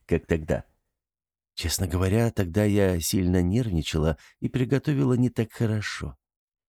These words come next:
А я улыбается, и мое сердце освещается, горит от тепла ее улыбки.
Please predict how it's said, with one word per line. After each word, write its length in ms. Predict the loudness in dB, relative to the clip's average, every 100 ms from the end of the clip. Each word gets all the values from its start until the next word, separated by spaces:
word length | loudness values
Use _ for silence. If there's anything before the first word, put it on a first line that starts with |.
| _ _ 0
А 80 |
я 160 | 4 4
улыбается, 600 | 4 4 4 2 4 4
и 20 |
мое 240 | 4 4 2
сердце 540 | 2 2 2 2 0
освещается, 1000 | 2 -2 0 0 0 -2 0 0 -2 -4
горит 360 | 0 2 0 -2
от 160 | -4
тепла 340 | -2 0 2 2
ее 300 | 2 0 0
улыбки. 600 | 0 -2 -2 -4 -10